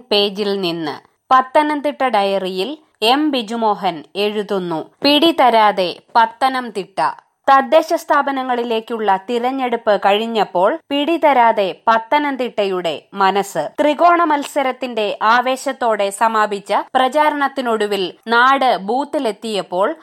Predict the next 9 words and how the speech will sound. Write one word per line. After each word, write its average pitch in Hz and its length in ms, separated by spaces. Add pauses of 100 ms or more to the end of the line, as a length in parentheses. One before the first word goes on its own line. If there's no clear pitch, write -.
(120)
മികച്ച 262 480 (300)
പോളിംഗ്. 226 580
കോവിഡിനെ 302 600
തോൽപ്പിക്കാനുള്ള 247 920
മനസ്സുറപ്പോടെയാണ് 220 1080
വോട്ടർമാർ 220 760
പോളിംഗ് 240 440
ബൂത്തിൽ 190 340 (140)
എത്തിയത്. 190 580